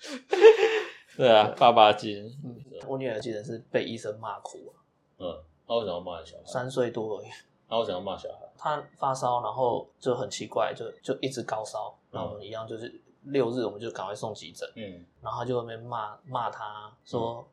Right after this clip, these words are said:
Speaker 2: 她帮她照 X 光，然后什么的，然后进去 X 光室她就哭了，一直大哭，一直大哭，不，大闹，不让人家照，因为她没有照过。
Speaker 1: 嗯。
Speaker 2: 好，然后我讲说我要这边安抚她，然后她就说：“你们家长只能留一个在里面。”
Speaker 1: 嗯。
Speaker 2: 啊，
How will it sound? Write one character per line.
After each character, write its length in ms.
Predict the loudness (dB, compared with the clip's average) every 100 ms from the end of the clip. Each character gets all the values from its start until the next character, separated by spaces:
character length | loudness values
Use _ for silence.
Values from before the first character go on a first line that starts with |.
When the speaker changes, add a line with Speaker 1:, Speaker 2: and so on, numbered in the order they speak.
| _
Speaker 2:
她 160 | -6
帮 160 | -2 -2
她 100 | -2
照 300 | 2 2 2
X 160 | -4 -8
光， 280 | -8 -8 -14 -18
然 80 | -12
后 100 | -10
什 120 | -8 -10
么 140 | -10
的， 200 | -10 -12 _ _ _ _
然 120 | -6
后 80 | -6 -4
进 160 | -4
去 160 | -2 -2
X 100 | 0
光 220 | 0 0
室 160 | -4 -4
她 120 | -4
就 120 | -4
哭 360 | -4 -6 -6 -10
了， 200 | -12 -12
一 100 | -10
直 140 | -8
大 240 | -2 2 2
哭， 180 | 2 -2
一 40 |
直 80 | -2
大 200 | -4 -2
哭， 140 | -6
不， 160 | -8 -16 _ 0
大 180 | 0 2
闹， 180 | -4 -4
不 200 | -2 -2
让 180 | -2 -4 -18 _ _ -20 -6
人 160 | -6 -4
家 100 | -8
照， 320 | -2 -2 -2
因 60 | -6
为 60 | -6
她 80 |
没 120 | -6 -6
有 80 | -2
照 200 | 0 0
过。 300 | -2 -4 -8 -10
Speaker 1:
嗯。 220 | -8 -8 -14 _ _
Speaker 2:
好， 140 | -10
然 100 | -4
后 120 | 2
我 100 | 2
讲 120 | 2 2
说 140 | 6
我 80 | 6
要 60 |
这 100 | 4
边 100 | 0 0
安 200 | -4 -6
抚 160 | -12
她， 220 | -8 -8 -6
然 100 | -4
后 60 |
她 80 | -2
就 120 | -4
说 300 | -2 -4 -4 -8
：“你 140 | -10
们 160 | -6 -2
家 140 | 0
长 120 | 0 -2
只 100 | -4
能 100 | -2
留 120 | -2
一 60 |
个 80 | -2
在 100 | -2
里 160 | -4 -8
面。” 160 | -16 -16 _ _
Speaker 1:
嗯。 240 | -10 -10 -8
Speaker 2:
啊， 220 | -6 -6